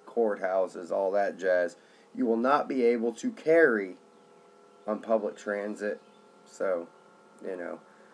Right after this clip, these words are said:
I, I'm sure that's because it's Chicago and that is part of the compromise. So if you ride buses or if you ride the train or something, you aren't going to be able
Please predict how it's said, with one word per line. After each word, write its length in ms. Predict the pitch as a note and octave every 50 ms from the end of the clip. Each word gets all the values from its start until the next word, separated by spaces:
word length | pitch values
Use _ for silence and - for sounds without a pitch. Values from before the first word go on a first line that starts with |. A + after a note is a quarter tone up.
| - - -
I, 200 | - - B2 - -
I'm 240 | - C#3+ D3 C#3+ C3
sure 260 | - - E3+ E3+ E3
that's 260 | D#3 D3+ D3 C3+ - - - -
because 360 | - A2+ A#2 - C#3+ C3+ A#2+ G#2+
it's 200 | A2+ A2 - - - -
Chicago 760 | - - B2 - - A2+ A2+ A2+ A2+ G#2+ A2+ A2+ A2+ A2+ A2
and 160 | G#2 G2+ G2
that 160 | G2 G2 G2 G#2
is 160 | A2 A2 G#2+
part 260 | - - A2+ G#2+ G#2
of 60 | F2+
the 80 | F2 F2+
compromise. 920 | - - G#2 G2+ G#2 G2+ - A2 G2+ G2 G2+ G2+ G2+ G2+ G#2 G#2 - - - - - - - - -
So 420 | - - - A#2 A#2 A2+ A2 G#2+
if 160 | - G#2+ A2 A2
you 100 | A2+ A2+
ride 320 | A#2+ A#2 A#2 A2+ A2 A2
buses 720 | A2 G#2+ G#2+ G#2+ - - A#2 A2 G#2+ G#2+ G#2+ - - - - - - - - - - -
or 160 | - A2 G#2+
if 120 | G#2 - -
you 120 | G#2+ G#2+
ride 320 | G2 G#2 G#2 G2+ G2 -
the 80 | - F#2+
train 640 | E2+ - - - - A2+ G#2 G2 G2 G2 F#2+ F#2+ F#2 F2
or 160 | - F#2+ F2+
something, 640 | E2+ - G2+ F#2 F#2 F2 - - F#2 F#2 F2+ F2 - -
you 140 | - G#2+ G#2
aren't 300 | G#2 G2+ G2 F#2+ - -
going 320 | F#2+ G2 G2 G2 F#2 F2+
to 120 | F2 - G2+
be 220 | F2 F2 F2+ -
able 420 | - F2 F2+ F2 E2 E2+ E2+ E2